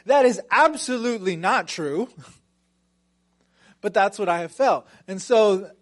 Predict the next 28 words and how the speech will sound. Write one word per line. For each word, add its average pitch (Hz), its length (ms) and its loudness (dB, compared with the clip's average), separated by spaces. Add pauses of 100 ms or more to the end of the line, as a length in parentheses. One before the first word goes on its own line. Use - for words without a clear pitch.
for, 196 340 -2
for, 180 460 0 (140)
for 185 200 -2
like 165 220 -2
one 202 280 0
or 208 80 -4
two 220 180 -10
days 196 260 2
out 180 160 0
of 175 100 -8
the 190 80 -12
week, 226 220 -8
what 185 120 -2
I'm 175 200 -2
trying 196 380 -6
to - 100 -20
do 220 220 -4 (240)
is 196 140 -6
to - 160 -8
not 185 440 -2
have - 380 -10
to 185 100 -16
do 208 280 -14
that. 120 300 -8 (2000)
It's 196 180 -2
a 226 60 -4
small 262 460 2
thing. 110 520 -8